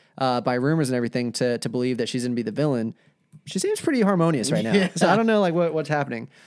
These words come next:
Speaker 1: The interesting thing is, oh, and sorry, at the very end of the, of the trailer, we see Dark Doctor Strange, um, from the What If series show up. So
Speaker 2: Mm-hmm.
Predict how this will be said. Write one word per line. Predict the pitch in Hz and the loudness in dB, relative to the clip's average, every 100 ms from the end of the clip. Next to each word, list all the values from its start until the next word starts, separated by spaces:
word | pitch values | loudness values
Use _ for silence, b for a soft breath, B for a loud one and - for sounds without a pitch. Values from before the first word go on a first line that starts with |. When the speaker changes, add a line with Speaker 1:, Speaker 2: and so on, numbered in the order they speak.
| B B B - - | B B B -20 -4
Speaker 1:
The | 143 | 0
interesting | 220 240 - 123 | 2 2 0 -2
thing | 123 113 | -2 -2
is, | 107 107 | -2 -2
oh, | 156 135 | 0 0
and | 113 113 | -2 -4
sorry, | 131 113 104 | -2 -2 -2
at | 120 | -6
the | 131 | 0
very | 143 135 | 2 2
end | 135 127 | 0 -2
of | 131 | -2
the, | 117 117 117 | -2 -2 -4
of | 110 | -8
the | |
trailer, | 110 117 113 110 | -4 -2 -2 -2
we | 117 | -4
see | - 113 110 B B B B B - | -2 -2 -4 B B B B B 0
Dark | 131 131 - _ | 0 0 -6 _
Doctor | - 110 104 | -4 -4 -2
Strange, | - 104 104 107 - - | -4 -2 -2 -4 -8 -8
um, | 107 104 104 | -4 -4 -4
from | 113 120 | -2 -2
the | 113 | 0
What | 113 | 0
If | 113 107 | 0 -2
series | - 101 101 107 - | -2 -2 -4 -6 -10
show | - 107 107 | -6 -4 -2
up. | 101 | -4
So | - 107 | -4 -4
Speaker 2:
Mm-hmm. | 123 120 127 | -4 -6 -6